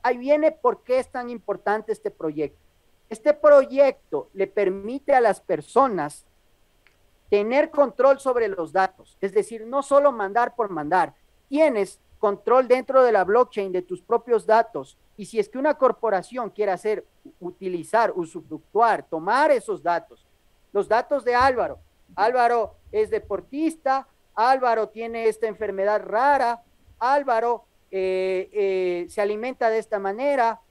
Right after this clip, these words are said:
Álvaro debe tanto al banco, todas esas datas tienen que estar centralizadas en la blockchain. Esa es la propuesta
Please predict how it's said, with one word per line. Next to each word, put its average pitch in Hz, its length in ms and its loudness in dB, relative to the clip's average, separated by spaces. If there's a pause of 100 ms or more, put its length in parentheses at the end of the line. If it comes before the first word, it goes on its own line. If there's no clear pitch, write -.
(140)
Álvaro 254 480 2
debe 240 260 0
tanto 254 720 -6 (200)
al 180 140 -4
banco, 240 540 -4 (400)
todas 339 400 6
esas 262 340 -4
datas 262 440 -4 (420)
tienen 247 240 -8
que 214 80 -10
estar 233 220 -4
centralizadas 208 680 -6
en 202 60 -6
la 190 100 -4
blockchain. 170 500 -8 (440)
Esa 233 220 -2
es 320 60 2
la 320 160 2
propuesta 247 640 -2